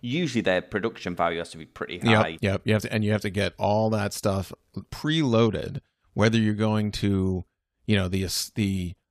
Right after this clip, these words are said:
Speaker 2: the hope is that you're gonna sell millions of them or hun-, hundreds of thousands or whatever. You know, you're, you, uh, the hope is a successful campaign. Uh,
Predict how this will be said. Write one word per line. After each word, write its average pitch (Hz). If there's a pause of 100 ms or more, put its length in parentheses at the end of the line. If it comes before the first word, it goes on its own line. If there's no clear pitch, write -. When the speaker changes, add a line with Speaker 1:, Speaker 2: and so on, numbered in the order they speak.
(140)
Speaker 2:
the 95
hope 208
is 98
that 107
you're 98
gonna 95
sell 90
millions 98
of 90
them 92
or 82
hun-, 113
hundreds 104
of 90
thousands 92
or 85
whatever. 92
You 92
know, 92
you're, 95
you, 113 (300)
uh, 110
the 131
hope 160
is 110
a 110
successful 104
campaign. 98 (720)
Uh, 85